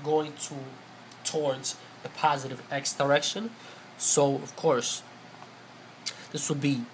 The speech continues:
uh, T sine theta equals to mass of the ball time the acceleration of the ball.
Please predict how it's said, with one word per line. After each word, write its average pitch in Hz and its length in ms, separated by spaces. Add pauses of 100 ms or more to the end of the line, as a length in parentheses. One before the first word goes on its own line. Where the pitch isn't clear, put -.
(1400)
uh, 127 260 (160)
T - 280
sine 160 720 (320)
theta 190 440 (920)
equals 170 380
to 131 420
mass 147 340
of 170 80
the 165 80
ball 175 400 (760)
time 180 420
the 170 80
acceleration 147 760
of 135 160
the 131 60
ball. 135 260